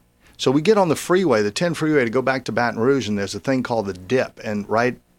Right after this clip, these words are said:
as you're still in New Orleans, between New Orleans and Metairie, and it's about a seventeen-foot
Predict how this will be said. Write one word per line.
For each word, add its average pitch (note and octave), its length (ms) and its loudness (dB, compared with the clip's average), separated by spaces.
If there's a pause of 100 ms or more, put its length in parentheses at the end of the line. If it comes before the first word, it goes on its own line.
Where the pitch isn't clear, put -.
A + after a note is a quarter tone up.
as A2 220 -4
you're G#2 220 0 (400)
still D3 320 2
in C3 100 4
New A#2+ 120 2
Orleans, G#2+ 300 2
between A#2 320 -6
New G2+ 100 -2
Orleans G#2 280 -2
and G2 120 -8
Metairie, G2 320 -4 (540)
and B2 120 0
it's A#2+ 100 0
about D3+ 200 0
a A#2+ 40 0
seventeen-foot B2 880 0